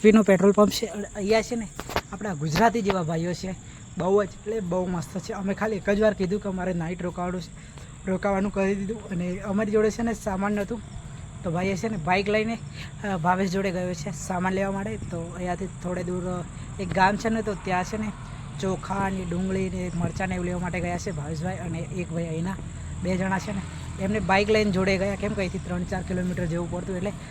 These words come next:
બાકી આજે અમે જે જગ્યાએ રોકાયા છે ને એ ભાઈ બહુ જ, એટલે બહુ જ મસ્ત છે. બાકી અહીંયા પાર્કિંગ કરી દીધી છે અમારી સાયકલો અને આ ટાઈપ, અ,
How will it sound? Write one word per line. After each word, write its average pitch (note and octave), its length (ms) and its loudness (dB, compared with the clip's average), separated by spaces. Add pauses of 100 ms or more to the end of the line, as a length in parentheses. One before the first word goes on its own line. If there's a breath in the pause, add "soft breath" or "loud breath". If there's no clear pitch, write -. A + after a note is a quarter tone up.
(120 loud breath)
બાકી G3 180 0
આજે F#3 280 2
અમે A3+ 160 6
જે G3+ 140 2
જગ્યાએ F3+ 300 -2
રોકાયા F#3 280 0
છે F#3+ 160 -4
ને F#3+ 80 -2
એ F3+ 40 -2
ભાઈ E3+ 140 -2
બહુ F3 420 -2
જ, F#3+ 80 -2
એટલે F3+ 220 -4
બહુ D#3+ 240 2
જ F3 40 0
મસ્ત F3 340 -2
છે. G3 180 -2 (360 loud breath)
બાકી F3+ 180 4
અહીંયા F#3+ 180 12
પાર્કિંગ F#3+ 380 10
કરી F3+ 120 6
દીધી F3 240 4
છે - 140 2
અમારી E3+ 240 4
સાયકલો E3 540 4 (720 loud breath)
અને E3+ 200 -4
આ F3 120 2
ટાઈપ, F3+ 220 4 (240)
અ, F3 180 4